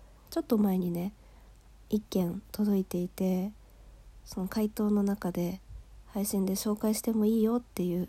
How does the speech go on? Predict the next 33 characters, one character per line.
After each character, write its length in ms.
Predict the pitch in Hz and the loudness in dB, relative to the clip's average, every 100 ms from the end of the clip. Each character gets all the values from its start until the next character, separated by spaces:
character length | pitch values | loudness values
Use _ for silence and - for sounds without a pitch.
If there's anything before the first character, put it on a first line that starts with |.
| - - - | -8 -20 -20
こ 140 | - | -6
と 140 | 208 190 | 0 0
だ 80 | 180 | 0
っ 40 | |
た 200 | - 175 | -4 -6
の 140 | 175 | -4
で、 300 | 175 175 180 208 - - - - - - | -2 -2 -4 -6 -16 -20 -20 -20 -20 -18
ち 100 | - | -6
ょ 20 | |
っ 20 | 247 | -6
と 120 | - | -2
ね、 220 | 196 202 226 - - - | 0 0 -2 -14 -20 -20
そ 80 | - | -4
ち 100 | 214 | 0
ら 140 | 202 | 2
を 160 | 196 - - - - - - - - | 2 -2 -12 -20 -20 -20 -20 -20 -12
初 260 | 208 208 | -8 -2
め 100 | 180 | 0
に 160 | 180 190 | 0 -2
ご 140 | - | -2
紹 200 | 185 185 | -4 -2
介 180 | 185 185 | -4 -4
さ 140 | 185 190 | -2 -4
せ 140 | 190 | -6
て 120 | - | -6
い 60 | 185 | -6
た 80 | 196 | -4
だ 120 | 190 | -4
け 120 | 190 | -4
た 160 | 185 190 | -4 -2
ら 120 | 185 | 0
な 160 | 202 | -2
と 200 | 214 202 | -2 -6